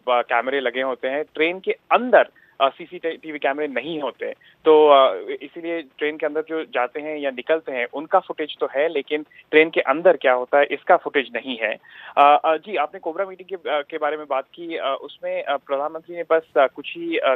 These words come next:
घंटे पहले, अ, ये सबसे हाई level meeting, अ, कहलाती है, अ, Britain में। यहाँ पर इस, इसमें, अ, सुरक्षाकर्मी, अ, एजेंसियां और, अ, एमआई फ़ाइव के, अ, senior, अ, प-, प-,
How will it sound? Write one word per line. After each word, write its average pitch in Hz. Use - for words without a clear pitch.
घंटे 139
पहले, 139
अ, 127
ये 143
सबसे -
हाई 156
level 151
meeting, 135
अ, 123
कहलाती 120
है, 127
अ, 120
Britain 120
में। 131
यहाँ 127
पर 107
इस, 120
इसमें, 135
अ, 123
सुरक्षाकर्मी, 135
अ, 123
एजेंसियां 127
और, 127
अ, 120
एमआई 127
फ़ाइव 131
के, 131
अ, -
senior, 131
अ, 120
प-, 123
प-, 110